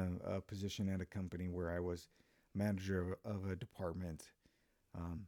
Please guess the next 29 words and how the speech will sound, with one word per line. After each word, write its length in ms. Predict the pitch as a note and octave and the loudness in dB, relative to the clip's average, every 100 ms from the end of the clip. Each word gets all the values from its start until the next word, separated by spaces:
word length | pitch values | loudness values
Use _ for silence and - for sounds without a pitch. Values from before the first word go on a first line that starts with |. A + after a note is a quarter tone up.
| - | -2
not 200 | G#2 G#2+ | 0 0
gonna 160 | G2+ E2+ | -2 0
say 180 | G#2 | 0
the 100 | G2 | 2
name 280 | F#2 F#2+ F#2 | 2 2 2
of 60 | F#2+ | 2
this 160 | F#2 | 0
business 480 | - G2 F2 F#2 E2+ - | -2 -4 -2 -2 -4 -8
because, 680 | F#2 G2+ F2 E2 D#2+ - - - - | -8 -4 -2 -2 -6 -14 -16 -16 -10
um, 360 | F2+ F2 E2+ | -8 -6 -8
how 160 | E2 G2+ | -6 -2
they 100 | G2 | -2
treated 340 | F2+ G#2 G2 F#2 | -2 -2 -2 0
me 140 | F2+ | 0
afterwards, 720 | E2+ F2+ F#2+ F#2 F2 F2 - - _ _ _ _ _ - | -2 -4 -6 -4 -2 -4 -8 -20 _ _ _ _ _ -4
I 40 | |
don't 120 | D3+ | -2
wanna 140 | F#2 F#2+ | 0 2
give 200 | G2 F#2 | 0 2
them 160 | F#2 F2 | 2 2
any 120 | F2+ | 0
kind 300 | - F#2 F2+ | -2 -2 -2
of 180 | F2 F2+ - _ _ _ _ _ _ _ _ _ _ | -4 -8 -18 _ _ _ _ _ _ _ _ _ _
props 380 | - G2 F2 - | -6 -6 -4 -4
or 300 | F#2 F2 E2+ - - - - | -2 -2 -6 -14 -20 -20 -2
mentions 580 | G#2+ G#2 F#2+ F#2+ F#2 - _ - | 0 2 0 -2 -2 -6 _ -4
at 160 | A2 | -2
all. 280 | F#2+ F2+ E2 - - - - _ _ _ | 0 -2 -4 -12 -20 -20 -20 _ _ _
But 180 | G2 G2+ | -2 -2